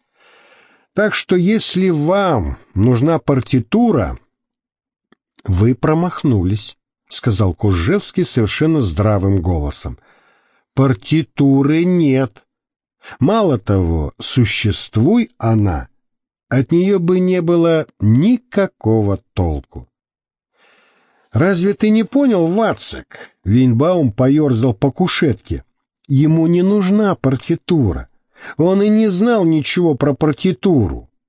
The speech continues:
Он затеял весь этот шум, чтобы выманить Андрыча.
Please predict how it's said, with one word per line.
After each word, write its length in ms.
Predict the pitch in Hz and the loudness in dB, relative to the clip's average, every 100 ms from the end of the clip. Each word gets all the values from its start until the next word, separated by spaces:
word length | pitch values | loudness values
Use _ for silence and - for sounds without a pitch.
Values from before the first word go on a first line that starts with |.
| _ _ _ _ _ - - | _ _ _ _ _ -20 -4
Он 260 | 165 208 190 | 0 0 0
затеял 600 | 170 180 - 233 220 175 | -2 -4 0 2 2 2
весь 360 | 170 214 - | 0 0 0
этот 320 | 180 - 175 - | -4 -2 -2 -2
шум, 580 | - 254 277 196 71 _ _ _ - | -4 0 2 0 -4 _ _ _ -16
чтобы 420 | - 170 160 175 | -4 -2 2 0
выманить 840 | 151 202 208 190 190 190 175 - _ _ _ _ - | 2 0 2 2 0 0 -2 -8 _ _ _ _ -6
Андрыча. 1400 | 151 175 190 196 185 165 139 127 107 - - 80 64 | 0 2 2 2 2 2 2 0 -2 -6 -6 -6 -8